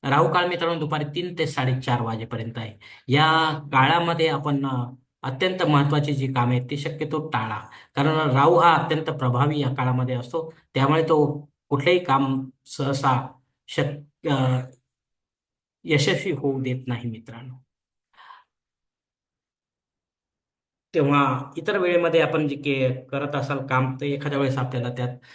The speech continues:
अ, शक्यता आहे की आपल्याला, अ, यश मिळेल मित्रांनो. प्रमुख गोचर वक्री ग्रहांमध्ये सध्या गुरुग्रह हा ऑक्टोबर ते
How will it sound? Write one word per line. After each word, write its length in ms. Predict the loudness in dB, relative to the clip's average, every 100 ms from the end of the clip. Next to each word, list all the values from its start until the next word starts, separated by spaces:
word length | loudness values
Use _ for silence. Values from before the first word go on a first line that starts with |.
| -16 -2
अ, 220 | 2 4
शक्यता 420 | 2 0 0 0
आहे 200 | 2 2
की 80 | 0
आपल्याला, 460 | -4 -6 -6 -6 -8 _ _ _ _ _
अ, 180 | -8 -4 0
यश 320 | 0 0 -2
मिळेल 220 | -6 -8
मित्रांनो. 240 | -16 -20 -20 _ _ _ _ _ _ _ _ _ _
प्रमुख 380 | 0 2 0 2 4 4 4
गोचर 600 | 4 4 2 2 0 -6 -12 _ _ -4
वक्री 340 | -4 -2 -2
ग्रहांमध्ये 580 | 0 2 4 4 2 0
सध्या 540 | -2 -2 0 0 -2 -12 _ -4
गुरुग्रह 440 | 2 2 4 2 4
हा 540 | 4 4 2 -2 -10 _ _ _ _ _ _ _ _ _ -8
ऑक्टोबर 520 | -6 -4 0 2 2
ते 540 | 2 2 2 2 0